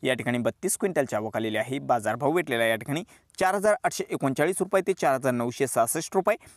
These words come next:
आणि सर्वसाधारण चार हजार नऊशे रुपये क्विंटल. पुढील बाजार समिती आहे नागपूर,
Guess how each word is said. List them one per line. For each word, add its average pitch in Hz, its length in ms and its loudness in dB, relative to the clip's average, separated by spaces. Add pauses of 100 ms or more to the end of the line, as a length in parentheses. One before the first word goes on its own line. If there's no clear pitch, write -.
(140)
आणि 127 140 2
सर्वसाधारण 147 720 0
चार 123 180 -2
हजार 123 200 -2
नऊशे 113 400 -4
रुपये 113 220 -2
क्विंटल. 117 500 0 (360)
पुढील 208 180 2
बाजार 214 260 2
समिती 190 320 0
आहे 175 140 2
नागपूर, 127 580 -2